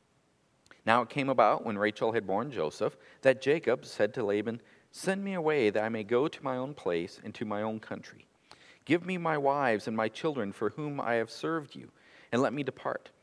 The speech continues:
For you yourself know my service which I have rendered you." But Laban said to him, "If now it pleases you, stay with me. I have divined that the Lord has blessed me on your account." He continued, "Name me your wages, and I will give it."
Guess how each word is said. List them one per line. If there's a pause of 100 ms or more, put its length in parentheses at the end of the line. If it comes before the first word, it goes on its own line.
(220)
For
you
yourself
know
my
service
which
I
have
rendered
you." (680)
But
Laban
said
to
him, (560)
"If
now
it
pleases
you,
stay
with
me. (580)
I
have
divined
that
the
Lord
has
blessed
me
on
your
account." (760)
He
continued, (240)
"Name
me
your
wages,
and
I
will
give
it."